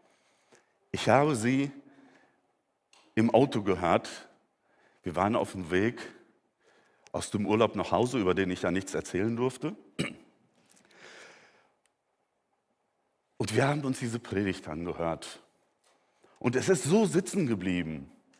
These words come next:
Es gibt und es sollte kein Jesus Plus geben. Alles, was ich tue, um jemandem zu gefallen, schmälert den Kreuzestod Jesu für mich.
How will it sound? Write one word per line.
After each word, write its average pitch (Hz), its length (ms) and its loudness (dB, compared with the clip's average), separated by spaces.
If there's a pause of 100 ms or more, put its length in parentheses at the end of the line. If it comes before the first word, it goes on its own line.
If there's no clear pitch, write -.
(960)
Es 131 280 2 (100)
gibt 143 520 -4 (300)
und - 140 -8
es - 200 -4
sollte 143 380 4
kein 147 480 2
Jesus 175 500 0
Plus - 420 0
geben. 78 400 -4 (760)
Alles, 214 340 8
was 165 160 4
ich - 260 2
tue, 247 380 4
um 127 160 4
jemandem 196 480 4
zu - 180 0
gefallen, 143 720 2 (1120)
schmälert 208 800 4
den 135 220 4
Kreuzestod 165 800 0
Jesu 165 340 0
für 139 200 0
mich. 185 420 -6